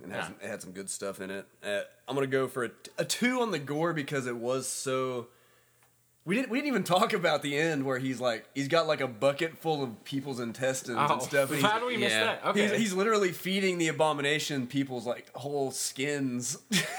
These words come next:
Speaker 1: and
Speaker 2: That
Speaker 1: stuff.
Speaker 2: was
Speaker 3: with
Speaker 2: before
Speaker 3: the
Speaker 2: his
Speaker 3: pitch-,
Speaker 2: girlfriend
Speaker 3: with the
Speaker 2: came over.
Speaker 3: pitchfork
Speaker 1: Yeah.
Speaker 3: and
Speaker 2: Wow.
Speaker 3: yeah.
Speaker 2: That was the
Speaker 1: So
Speaker 2: best part. That was the best gore in the
Speaker 1: Yeah.
Speaker 2: whole movie.
Speaker 1: So, I mean, I think there was some cool gore stuff in it, so I'd give it a,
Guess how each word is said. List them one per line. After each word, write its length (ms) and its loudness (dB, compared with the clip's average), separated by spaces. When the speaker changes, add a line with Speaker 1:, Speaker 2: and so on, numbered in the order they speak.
Speaker 1:
and 140 0
Speaker 2:
That 120 4
Speaker 1:
stuff. 20 -2
Speaker 2:
was 220 6
Speaker 3:
with 100 2
Speaker 2:
before 140 6
Speaker 3:
the 20 -
Speaker 2:
his 80 0
Speaker 3:
pitch-, 80 2
Speaker 2:
girlfriend 380 4
Speaker 3:
with 100 -2
the 60 0
Speaker 2:
came 120 -2
over. 140 2
Speaker 3:
pitchfork 560 0
Speaker 1:
Yeah. 60 -6
Speaker 3:
and 100 -8
Speaker 2:
Wow. 340 -2
Speaker 3:
yeah. 180 -6
Speaker 2:
That 180 4
was 140 -2
the 80 -2
Speaker 1:
So 140 6
Speaker 2:
best 200 -4
part. 220 2
That 80 2
was 100 -4
the 60 -4
best 280 -2
gore 360 0
in 80 -4
the 80 2
Speaker 1:
Yeah. 180 4
Speaker 2:
whole 120 0
movie. 180 -4
Speaker 1:
So, 160 2
I 20 0
mean, 140 2
I 60 2
think 180 -4
there 100 4
was 140 0
some 100 -4
cool 280 -4
gore 500 -2
stuff 440 -2
in 120 -2
it, 160 -2
so 120 -2
I'd 120 0
give 180 -6
it 60 -8
a, 100 -8